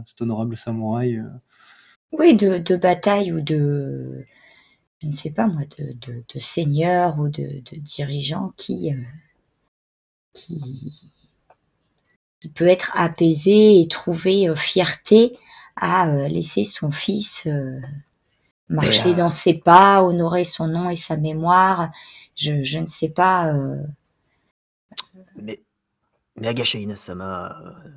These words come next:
Speaker 3: euh, n'avez-vous pas entendu parler sinon de, de monastère ?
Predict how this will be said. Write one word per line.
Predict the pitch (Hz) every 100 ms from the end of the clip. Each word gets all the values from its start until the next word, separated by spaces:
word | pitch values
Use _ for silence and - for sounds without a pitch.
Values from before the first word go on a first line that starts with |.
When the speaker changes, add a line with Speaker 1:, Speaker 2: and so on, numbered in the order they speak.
| -
Speaker 3:
euh, | 104
n'avez-vous | 113 143
pas | 147
entendu | 135 127 107 107
parler | 92 104
sinon | 104 - 95 95
de, | -
de | - - - -
monastère ? | 95 104 110 - 226 - 95 82